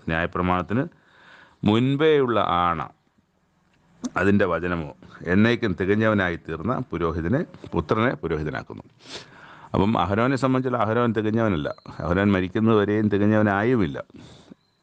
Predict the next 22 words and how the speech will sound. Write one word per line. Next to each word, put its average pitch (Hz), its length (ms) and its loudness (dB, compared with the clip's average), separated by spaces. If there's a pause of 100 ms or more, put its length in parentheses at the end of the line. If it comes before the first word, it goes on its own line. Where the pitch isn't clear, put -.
(220)
അപ്പം 98 200 0
ആ 107 200 2
തികഞ്ഞവനാകുന്നതിന് 127 1160 2
മുമ്പ് 120 200 4
തന്നെ 117 220 2
സാധാരണ 107 480 2
മനുഷ്യ, 113 300 0
പാപിയായ 110 480 2
മനുഷ്യനെ 110 480 0
ഒക്കെ 98 180 -2
തന്നെയാണ്, 95 460 2 (760)
ഏഹ്, 82 380 0
ദൈവം 98 360 4
പുരോഹിതന്മാരാക്കി 92 800 2
വെച്ചിരുന്നത്. 71 500 -6 (320)
എന്നാൽ 90 320 2 (300)
ഇവിടെ 95 280 -2 (260)
തികഞ്ഞവനെ 165 680 0 (640)
പുരോഹിതനാക്കുന്ന 90 800 0 (340)
ഒരു 78 140 -4
പ്രോസസ്സാണ് 85 600 -2
നടന്നിരിക്കുന്നത്. 78 720 -6